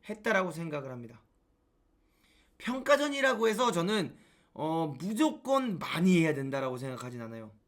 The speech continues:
선수 교체를. 근데 제가 어제 아쉬웠던 거,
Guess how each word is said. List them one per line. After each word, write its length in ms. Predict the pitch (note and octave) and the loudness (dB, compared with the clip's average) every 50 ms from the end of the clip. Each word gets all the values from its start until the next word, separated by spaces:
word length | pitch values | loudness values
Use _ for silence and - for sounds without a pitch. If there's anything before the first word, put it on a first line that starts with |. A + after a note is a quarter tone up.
| _ _ | _ _
선수 240 | - D3+ D#3 C#3 C#3 | -14 -12 -10 -10 -8
교체를. 380 | B2 B2 - A2+ A2 A2 A2+ - - - _ _ _ _ _ _ _ - - - - - - - | -10 -10 -10 -12 -12 -14 -16 -18 -20 -20 _ _ _ _ _ _ _ -20 -20 -20 -20 -20 -16 -8
근데 460 | - E3 F3+ A3+ A3 E3+ - - - - - _ _ | -4 2 6 6 6 6 2 -4 -10 -20 -20 _ _
제가 400 | - - C#3 D#3+ F3 A#3+ A3 F3+ | -8 -2 0 0 2 4 4 4
어제 400 | C#3+ C3 C3 D3 D#3+ D3 G3 A3 | 2 0 -2 -2 0 2 2 2
아쉬웠던 600 | - - - - - A3+ A3 A3 - - D#3 C3 B2 | 2 0 -4 -4 0 2 4 4 4 2 -2 -4 -2
거, 220 | B2+ B2 A2 | -4 -4 -4